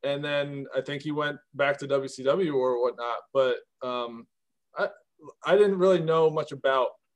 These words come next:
Dusty Rhodes in W W F at the time, so I wasn't really into that figure. I, I,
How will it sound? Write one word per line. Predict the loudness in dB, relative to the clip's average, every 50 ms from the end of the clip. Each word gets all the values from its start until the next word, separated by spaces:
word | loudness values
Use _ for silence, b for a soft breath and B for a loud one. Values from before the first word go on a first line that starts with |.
| _ _
Dusty | -2 0 0 0 -4 -6 -2
Rhodes | 2 4 4 4 4 2 -2 -6 -12 -20 -16 -12
in | -10 -8 -6 -6 -2
W | 2 2 2 2 2 0
W | -2 0 0 2 0
F | 0 0 -2 -6 _ _ _ _ -6
at | -4 -4 -4
the | -6
time, | -8 -6 -6 -4 -4 -6 -6 -4
so | -4 -4 -2
I | 0 0 0 0
wasn't | 0 -2 -4 -6 -4 -4
really | -2 -2 -2 -2 -4
into | -6 -10 -6 -4
that | -4 -4 -4 -4 -4
figure. | -6 -4 -4 -4 -4 -6 -6 -10 _ _ _ _ _
I, | 0 2 4 6 6
I, | 4 4 2 -2